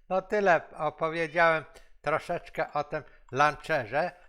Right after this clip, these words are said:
Ten Feder ma właśnie te mapy zainstalowane. Tam trzeba umieć to odnaleźć i uruchomić. A jak się to robi, to bym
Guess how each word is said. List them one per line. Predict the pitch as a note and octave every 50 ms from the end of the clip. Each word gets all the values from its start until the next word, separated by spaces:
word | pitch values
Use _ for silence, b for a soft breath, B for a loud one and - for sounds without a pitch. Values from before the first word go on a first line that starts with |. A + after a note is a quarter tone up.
| b b
Ten | - D3 C#3 -
Feder | - - - E3+ F3 E3 F#3 F3+ E3+
ma | D#3 D#3+ E3+ E3+
właśnie | C#3 C#3+ E3 E3+ D#3+ - - - F3 E3+
te | - - D#3 D3
mapy | C#3 D3+ D#3+ D#3+ - - D#3+ D3
zainstalowane. | - - D3 C#3+ D#3 C#3+ C3 - - D3 D3 D3 C#3+ C3+ D3 D3+ C#3 A#2 A#2 A2+
Tam | - - C3 B2+
trzeba | - - - C#3 B2+ C#3+ E3 - - _ _ _ -
umieć | E3 F#3 F3+ F3 E3+ D#3+ - - -
to | - D#3 D3 - - - - B B B B B B
odnaleźć | - C3+ B2+ G#2+ C3 D3 D#3 E3+ F3+ G3 G#3+ G#3+ - - - - _ _ -
i | F3 F3+ G3+ G3+ G#3+ G3+ - _ -
uruchomić. | F3+ F#3+ F#3+ G3+ F#3+ - - C3+ A2 - - - - _ - - - _ _ _ _ _ _ _ _ _ _ _ _ _ _ _ _ -
A | A2
jak | B2 D#3 F3 - -
się | G#3 G3+
to | G3 - G#3 G3+
robi, | G#3 G3+ G3 F#3 G3 F#3+ F#3+
to | F#3+ F3+ E3
bym | E3 F3 E3+